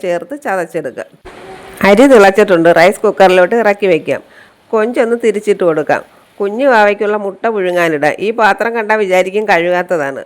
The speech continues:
വർഷങ്ങളായി മുട്ട പുഴുങ്ങുന്ന പാത്രമാണ്. അതുകൊണ്ട് അതിന് ഇതിൻ്റെ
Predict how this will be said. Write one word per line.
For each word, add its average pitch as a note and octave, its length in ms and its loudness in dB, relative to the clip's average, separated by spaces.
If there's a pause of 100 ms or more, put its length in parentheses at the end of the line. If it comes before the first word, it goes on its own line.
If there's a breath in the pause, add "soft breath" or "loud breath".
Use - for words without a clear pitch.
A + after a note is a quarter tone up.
(120)
വർഷങ്ങളായി G#3+ 640 -4
മുട്ട F#3+ 160 -10 (100)
പുഴുങ്ങുന്ന G#3 420 -6
പാത്രമാണ്. E3+ 560 -4 (180)
അതുകൊണ്ട് F#3+ 380 -6
അതിന് G3 240 -8 (100)
ഇതിൻ്റെ F#3 240 -8